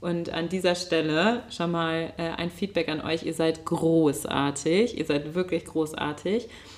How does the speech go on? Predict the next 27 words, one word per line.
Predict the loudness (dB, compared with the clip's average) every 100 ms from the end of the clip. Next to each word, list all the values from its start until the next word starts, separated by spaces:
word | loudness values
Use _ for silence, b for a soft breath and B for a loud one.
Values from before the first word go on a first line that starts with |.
| B -6
Ähm, | -4 -4
und | -4
schickt | -2 -2 -2
uns | -4 -6 -2
wunderbare, | 4 4 4 4 4 4 4 4 4 2 -4
ähm, | -6 -4 -4 -4 -6
Comments | 0 2 2 0 -2 -4
und | -4
eure | -4 -2 -2
Rituale | -4 -4 -2 -2 -2
und | -4
teilt | -4 -4
die | -4
mit | -6
uns. | -6
Deswegen | -4 -2 2
macht | 0 0 4
weiter | 4 6 4
so, | 4
schickt | 4 4 2
uns | 0 0
welche. | 2 2
Wir | 2
brauchen | 6 6 4
auch | -2
wieder | -2 -2
neue, | 0 0 0